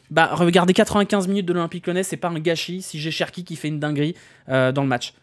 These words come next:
C'est tout. Donc oui, sept, sept, c'est beaucoup, je suis d'accord. Sept, c'est beaucoup trop. C'est notation à l'émotion.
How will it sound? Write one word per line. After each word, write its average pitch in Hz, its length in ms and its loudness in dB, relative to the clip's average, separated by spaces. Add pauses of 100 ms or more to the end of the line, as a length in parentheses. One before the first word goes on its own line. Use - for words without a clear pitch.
(120)
C'est - 140 0
tout. 254 220 0 (300)
Donc 151 220 -2
oui, 247 160 4
sept, 185 340 2
sept, 247 240 2
c'est - 140 6
beaucoup, 202 400 4
je - 80 -12
suis - 80 -2
d'accord. 156 400 0
Sept, 185 180 2
c'est - 140 0
beaucoup 180 240 2
trop. 131 260 2 (220)
C'est - 220 0
notation 180 420 4
à 160 60 8
l'émotion. 165 480 6